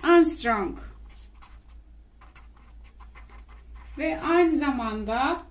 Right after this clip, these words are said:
Ay'a giden ilk ülke de A B D oluyor. Apollo on bir aracıyla. Onu da unutmayalım. Apollo on bir aracında.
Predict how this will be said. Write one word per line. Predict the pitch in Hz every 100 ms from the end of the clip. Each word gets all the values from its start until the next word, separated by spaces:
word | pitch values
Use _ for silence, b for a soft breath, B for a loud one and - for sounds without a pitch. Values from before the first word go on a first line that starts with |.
| -
Ay'a | 254 311
giden | 330 277 277 240
ilk | 277 302 -
ülke | 277 269 320 233
de | 277 349 - -
A | 233 240
B | 262 269
D | 285 320
oluyor. | 330 302 311 339 -
Apollo | - - 285 269 311
on | - 294 330 277
bir | 277 247
aracıyla. | 220 214 202 196 185 175 - -
Onu | 226 214 208
da | 285 294
unutmayalım. | 233 - 190 180 185 285 403 - _ - - b b - 254
Apollo | 240 220 208 240
on | 254 254 226
bir | 208
aracında. | 202 185 180 180 175